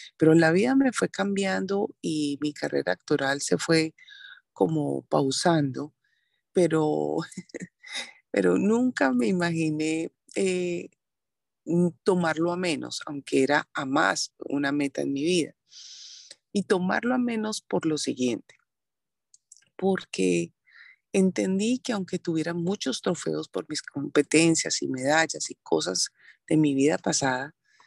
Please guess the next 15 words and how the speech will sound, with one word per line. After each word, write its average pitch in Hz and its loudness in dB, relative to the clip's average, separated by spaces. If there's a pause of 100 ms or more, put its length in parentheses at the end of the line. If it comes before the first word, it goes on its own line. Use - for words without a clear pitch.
(380)
habían 185 4
otros 262 2
trofeos 165 0
que - -4
eran 156 0
muchísimo 170 -4
más 147 -4
importantes - -4
en 143 -2
mi 117 -18
vida. - -20 (840)
Y 175 6
eran 202 4
aquellos 180 0
trofeos 160 0